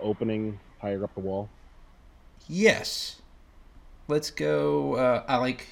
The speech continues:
Speaker 2: yeah, we'll, we'll do that. I can work with that.
Speaker 1: Sizable enough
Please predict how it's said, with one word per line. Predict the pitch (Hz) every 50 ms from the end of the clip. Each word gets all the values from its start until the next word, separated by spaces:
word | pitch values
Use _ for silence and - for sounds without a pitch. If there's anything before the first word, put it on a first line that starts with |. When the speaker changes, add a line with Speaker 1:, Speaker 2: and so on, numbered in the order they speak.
| - -
Speaker 2:
yeah, | 123 123 110
we'll, | 110 123 127
we'll | 127 127 127 123
do | 113 117 110
that. | 98 104 131 156 - - -
I | - 110
can | 107 117 113
work | 107 107
with | 113 -
that. | - 113 123 - - - - - - - - - - - - - - - - - - - -
Speaker 1:
Sizable | 123 120 120 123 120 123 117 127 123 120
enough | 113 113 117 -